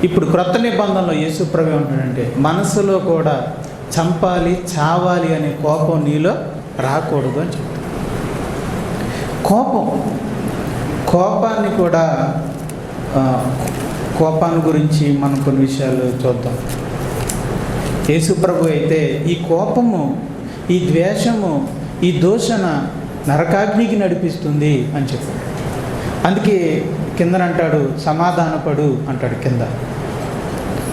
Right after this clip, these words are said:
"నువ్వు నరకాగ్నిలోనికి వెళ్ళకముందే సమాధానపడు" అంటాడు.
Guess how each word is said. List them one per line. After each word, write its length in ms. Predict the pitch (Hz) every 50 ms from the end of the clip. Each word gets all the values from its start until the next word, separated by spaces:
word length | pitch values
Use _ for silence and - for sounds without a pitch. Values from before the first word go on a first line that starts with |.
| 120 - - - - - - - - - - - - - - - - 175
"నువ్వు 120 | 180 190
నరకాగ్నిలోనికి 840 | 180 175 175 185 180 220 226 226 226 233 240 233 233 233 233 - 208
వెళ్ళకముందే 580 | 185 175 190 214 220 220 220 214 208 196 202 190
సమాధానపడు" 840 | - 165 156 165 190 214 220 202 190 196 208 196 180 - 170 147 156
అంటాడు. 460 | 147 135 151 143 - - 117 110